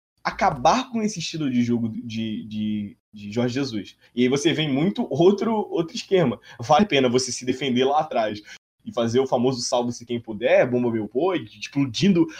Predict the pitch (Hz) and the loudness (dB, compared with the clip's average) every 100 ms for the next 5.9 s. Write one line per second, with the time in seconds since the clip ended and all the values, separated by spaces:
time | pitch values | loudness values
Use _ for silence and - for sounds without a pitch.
0 | - 135 113 123 143 131 113 - _ 123 | -4 -4 0 2 4 4 0 -8 _ -2
1 | 117 135 165 123 117 117 113 113 110 101 | 2 2 4 4 2 2 2 2 0 -2
2 | 120 110 - 135 120 147 196 - 160 135 | -2 -2 -2 -4 -2 0 0 2 0 2
3 | 151 156 147 131 151 - - 156 127 123 | -2 0 0 2 0 -2 -4 -4 -2 -2
4 | 131 175 175 165 165 175 147 160 160 143 | 0 0 0 0 -2 -2 -4 -4 -4 -4
5 | 131 170 - 151 131 143 120 120 110 | -8 -10 -2 0 0 -4 0 0 -2